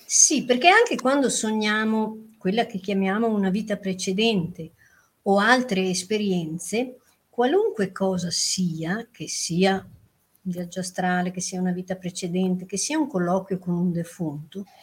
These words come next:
È perché questa cosa ci serve adesso, perché adesso stiamo facendo determinate esperienze, per adesso parlo proprio in questo momento della nostra vita, che lo stesso vale se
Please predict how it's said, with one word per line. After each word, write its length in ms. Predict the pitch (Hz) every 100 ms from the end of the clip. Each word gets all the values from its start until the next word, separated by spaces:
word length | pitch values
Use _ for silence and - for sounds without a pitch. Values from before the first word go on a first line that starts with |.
| - - _
È 180 | 330 349
perché 320 | 392 370 262
questa 320 | - 254 262 277
cosa 540 | 202 160 160 196 208
ci 180 | - 277
serve 440 | - 202 180 220 -
adesso, 640 | 220 160 151 - - 160 - _
perché 260 | 233 233 277
adesso 340 | 262 190 185
stiamo 300 | - 214 196
facendo 640 | - 185 - 226 160 156 - _ _ _
determinate 800 | 180 180 196 190 196 208 185 185
esperienze, 840 | 160 - 208 190 175 170 180 - -
per 160 | 214 202
adesso 440 | 190 254 247 190
parlo 280 | 196 196 185
proprio 460 | 190 196 196 196 185 - - _
in 140 | 202 185
questo 320 | 247 254 226
momento 480 | 202 214 294 247 202
della 260 | 190 185
nostra 420 | 185 185 180 196 190
vita, 400 | 196 175 175 170
che 140 | - _ _ _ _ _ _ -
lo 120 | 214 180
stesso 420 | - 202 - 233
vale 400 | 185 180 214 214
se 460 | - 180 175 180